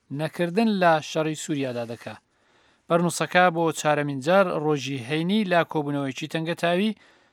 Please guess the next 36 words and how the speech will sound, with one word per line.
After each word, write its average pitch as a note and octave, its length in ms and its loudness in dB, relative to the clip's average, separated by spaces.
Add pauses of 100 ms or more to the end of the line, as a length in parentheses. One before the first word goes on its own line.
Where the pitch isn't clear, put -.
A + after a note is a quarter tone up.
(140)
le D3+ 40 2
Encûmenê F3 500 2
Asayişda D3+ 520 0
pêşkeş D3+ 540 -4
kira F3 160 2
û F3 160 4
dest E3+ 240 0
bejê D#3 280 0
leleyên C#3 320 0
Fransawa C#3 520 -2 (100)
welanre. B2 460 0 (640)
Bernûseke F3+ 480 2
navê A3 320 4
Tirkiyeyê F3+ 420 -2
têde E3 340 0
nehat E3 280 4
bû, B2+ 220 -6
belam E3 280 4
berûnê F#3+ 420 4
mebestê F3+ 420 2
hikûmetî E3 400 -8
Tirkiya D#3 400 0
bû E3 260 2 (560)
ke D#3+ 100 -2
hereşeyê E3+ 440 4
kirdarî F3 480 2
serzevî D3+ 440 -2
kirduwe C#3 340 -4
û G3 180 0
dirêjebe D#3+ 540 0
topbaranî C#3+ 640 2
sersnûr D#3 640 -6
li C3+ 160 -4
dijî D3+ 260 -4
sengerekani C#3 720 -4
Kurd F3+ 300 -4